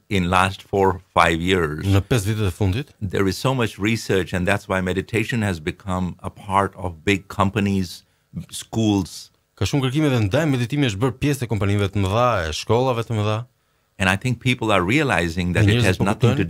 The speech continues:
Speaker 1: do with a religion.
Speaker 2: Dhe njerëzit po kuptojnë që meditimi në fakt nuk ka të bëjë fare me fe. So you don't, uh, impose some kind of god or anything else that concerns traditional religion. Pra ju nuk i punoni një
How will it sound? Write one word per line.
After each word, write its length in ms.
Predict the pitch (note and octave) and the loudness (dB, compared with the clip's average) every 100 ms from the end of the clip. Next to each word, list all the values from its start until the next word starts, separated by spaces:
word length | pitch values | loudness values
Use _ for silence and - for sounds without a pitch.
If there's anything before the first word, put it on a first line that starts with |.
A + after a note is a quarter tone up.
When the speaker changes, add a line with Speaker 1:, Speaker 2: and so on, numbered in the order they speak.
| G2 | 0
Speaker 1:
do 40 | |
with 200 | F#2 E2+ | 0 -4
a 40 | E2+ | -4
religion. 560 | E2 E2 D#2+ E2 - - _ _ F#2+ | -2 0 -2 -4 -12 -16 _ _ 0
Speaker 2:
Dhe 80 | |
njerëzit 360 | F#2 B2 B2+ A2 | 2 2 0 -2
po 100 | A#2+ | -4
kuptojnë 240 | G#2+ C#3 A2 | -2 -2 0
që 40 | |
meditimi 440 | E2+ F#2+ G2+ D#3 D3 | 0 0 0 0 0
në 60 | G2+ | 0
fakt 200 | A#2 G#2 | -2 -2
nuk 80 | G#2+ | -4
ka 80 | A2 | -2
të 140 | F#2+ | -2
bëjë 100 | G2 | -4
fare 300 | - G#2+ G2+ G2 | 0 0 0 0
me 160 | F#2+ F2 E2+ | -2 -2 -6
fe. 540 | - - G2+ E2+ C#2+ - | -10 -4 0 0 -2 -10
So 320 | G2+ - A#2+ - _ _ _ | -6 -2 -2 -4 _ _ _
you 220 | A2 A2+ | 0 0
don't, 560 | G2+ F#2+ C3+ D3 C#3 - | -2 0 2 2 -2 -2
uh, 80 | C3+ B2 | -2 2
impose 480 | C3+ B2 C#3+ D3 A2 | 0 2 2 2 0
some 160 | A#2+ | -4
kind 300 | G#2 A2+ A#2+ | 0 2 2
of 260 | A2 G2 - F#2+ | 2 0 -4 0
god 420 | F#2+ A2 A#2 G#2 | 4 6 4 2
or 680 | G2+ G2+ G2 F#2+ F#2 F#2 D2+ | 0 2 0 0 0 -2 -2
anything 520 | E2+ G#2+ G#2+ A2+ G#2+ | -2 -2 -2 -4 -2
else 220 | G#2+ A#2 | 0 -2
that 220 | A2 G#2+ G#2 _ - - | -2 -4 -4 _ -20 -20
concerns 640 | _ A2 - A#2+ A#2 - - | _ -2 0 0 0 -4 -14
traditional 600 | - A2 F#2+ A2+ A#2+ A2+ A2 | -2 -2 -2 -4 -2 0 0
religion. 440 | A2 A2+ C3 G#2 | 0 -2 -2 -2
Pra 100 | F#2 G#2 | 0 0
ju 60 | A#2 | 0
nuk 160 | A#2 | -2
i 60 | B2+ A#2 - | -4 -4 -2
punoni 340 | B2+ C#3 C3 B2 | 0 0 2 2
një 160 | A2+ | 0